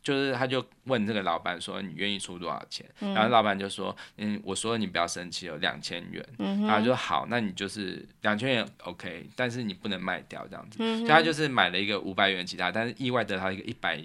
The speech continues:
Speaker 1: 年的桌子。
Speaker 2: 哦，
Speaker 1: 对，然后
Speaker 2: 再加两千元就对了。
Speaker 1: 对，那我觉得其实这个就是，呃，一个习物的概念了，
Speaker 2: 嗯。
Speaker 1: 就是他，当他这个，像那个老屋的空间啊，它有这样子很多，很多人的聚合，就是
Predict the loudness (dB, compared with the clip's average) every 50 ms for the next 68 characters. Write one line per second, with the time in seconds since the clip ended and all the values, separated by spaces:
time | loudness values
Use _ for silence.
0 | -12 -16 -12 -12 -12 -10 -10 -12 -14 -12 -14 -12 -12 -12 -14 -14 -18 -20 -14 -8
1 | -6 -4 -4 -4 -4 -6 -6 -6 -4 -2 2 4 6 6 8 8 8 6 6 2
2 | 0 0 -2 -2 -2 -2 -2 -4 -4 -4 -6 -6 -4 -4 -4 -4 -6 -8 -10 -6
3 | -4 -4 -4 -4 -6 -12 -16 -6 4 8 8 8 8 6 4 4 4 4 2 0
4 | -2 0 -2 -2 -4 -4 -4 -2 2 4 4 4 4 2 2 2 0 0 0 -2
5 | -12 -20 -8 -2 0 2 2 2 0 -4 -10 _ _ _ _ -2 4 4 4 4
6 | 4 2 2 0 2 0 0 0 0 0 0 0 -2 -2 -2 -2 -4 -2 -6 -8
7 | -10 -10 -8 -2 0 2 6 6 6 6 4 2 0 -2 2 6 6 6 6 4
8 | -2 -14 _ _ _ 6 6 6 6 8 6 4 4 4 0 -4 -12 _ _ -4
9 | 2 4 4 4 2 -2 -8 _ _ _ -2 0 0 0 2 0 0 0 0 0
10 | 0 -2 -6 -10 -4 -2 0 0 0 -2 -4 -4 -2 -2 -2 -2 -2 -6 -4 -4
11 | -4 -4 -4 -4 -4 -2 -2 -2 -2 0 0 0 2 2 0 -2 -2 0 0 0
12 | 0 -2 -6 -8 -10 -10 -8 -8 -10 -6 -2 0 0 0 0 -2 -8 -14 -14 -16
13 | -10 -6 -2 0 2 2 4 4 4 4 4 2 0 0 0 0 -2 -2 -4 -2
14 | -2 0 0 -2 -2 -6 -10 -10 -10 -10 -8 -6 -4 -2 -2 -2 -2